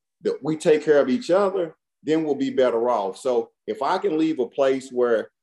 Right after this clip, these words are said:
you know, we can grow as a community together, fruits, vegetables, um, exercise together, play together,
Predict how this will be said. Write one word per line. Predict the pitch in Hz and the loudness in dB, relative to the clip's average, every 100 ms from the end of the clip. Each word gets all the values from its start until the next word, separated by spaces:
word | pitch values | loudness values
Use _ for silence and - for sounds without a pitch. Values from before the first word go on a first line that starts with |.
| _ - | _ -8
you | 131 | -2
know, | 131 120 | 0 0
we | 139 | -2
can | 139 107 98 | -4 -6 -6
grow | 104 127 151 156 151 156 - | 2 4 6 6 2 -4 -8
as | 127 123 | -6 -6
a | 113 | -6
community | 135 139 156 151 | -4 -2 -2 -2
together, | 143 127 139 139 139 123 - _ _ | -4 0 2 4 2 -2 -10 _ _
fruits, | 147 147 151 - | -6 -4 -6 -10
vegetables, | 107 139 139 139 127 135 135 135 131 - _ _ _ - | 2 4 6 2 0 2 2 0 -6 -14 _ _ _ -6
um, | 120 120 120 113 110 101 98 - _ - | -2 0 0 -2 -4 -6 -12 -18 _ -2
exercise | 165 - 143 - 143 143 135 120 | -2 -2 -4 2 4 4 2 0
together, | 123 131 127 120 113 | -2 -2 -2 -4 -8
play | 147 160 160 | -2 -2 -2
together, | 139 135 131 120 120 117 | -4 -2 -2 -2 -4 -8